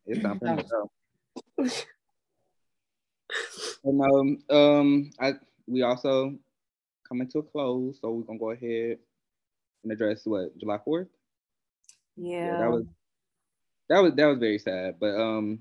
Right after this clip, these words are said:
Speaker 2: It's
Speaker 1: definitely gonna say his
Speaker 2: unfortunate.
Speaker 1: name, Jayland Walker, who was shot at sixty times and got hit, fo-, what, forty? Forty times,
Speaker 2: Mm.
Speaker 1: I believe.
Speaker 2: Yeah, I think so.
Speaker 1: It, and the fact that it hasn't been
Speaker 2: Like,
Speaker 1: talked
Speaker 2: they
Speaker 1: about enough.
Speaker 2: said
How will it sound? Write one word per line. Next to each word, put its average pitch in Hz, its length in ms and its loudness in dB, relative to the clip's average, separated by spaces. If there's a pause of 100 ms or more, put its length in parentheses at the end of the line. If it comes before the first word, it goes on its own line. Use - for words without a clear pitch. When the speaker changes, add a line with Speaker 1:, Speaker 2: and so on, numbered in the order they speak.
(100)
Speaker 2:
It's - 80 -20
Speaker 1:
definitely 107 240 -4
gonna 113 120 -2
say 120 160 -2
his 131 100 -4
Speaker 2:
unfortunate. 127 280 -2
Speaker 1:
name, 123 260 -4 (100)
Jayland 113 340 -2
Walker, 113 540 -2 (1120)
who 113 260 0
was 101 140 -6
shot 120 220 -2
at 117 240 -2 (760)
sixty - 360 0
times 117 600 -4
and 113 100 -6
got 110 140 -2
hit, 113 240 -4
fo-, 123 140 -8
what, 101 280 -4
forty? 196 420 -4 (280)
Forty 175 220 -6
times, 185 240 -8
Speaker 2:
Mm. 190 60 -6
Speaker 1:
I - 20 -6
believe. 208 340 -10 (540)
Speaker 2:
Yeah, 175 200 -2
I - 40 0
think 190 220 -8
so. 151 400 -10 (1300)
Speaker 1:
It, 151 260 8
and 160 100 4
the 165 60 4
fact 233 220 6
that 208 100 6
it 196 100 4
hasn't 175 320 4
been 143 240 6
Speaker 2:
Like, 208 180 4
Speaker 1:
talked - 20 0
Speaker 2:
they 233 100 4
Speaker 1:
about 247 120 4
enough. 247 220 0 (120)
Speaker 2:
said 202 180 -6